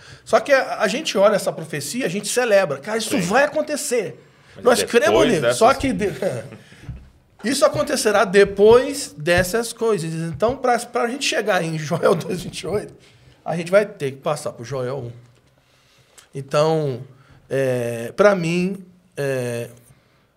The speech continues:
Speaker 1: primeiro, Joel começa com a crise
Speaker 2: Hum.
Speaker 1: que Deus envia.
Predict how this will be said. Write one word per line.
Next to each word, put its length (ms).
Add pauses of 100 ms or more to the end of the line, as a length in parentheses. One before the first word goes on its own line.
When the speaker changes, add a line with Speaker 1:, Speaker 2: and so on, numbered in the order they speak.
(360)
Speaker 1:
primeiro, 580
Joel 480 (120)
começa 400
com 200
a 60
crise 440 (540)
Speaker 2:
Hum. 200
Speaker 1:
que 100
Deus 240
envia. 340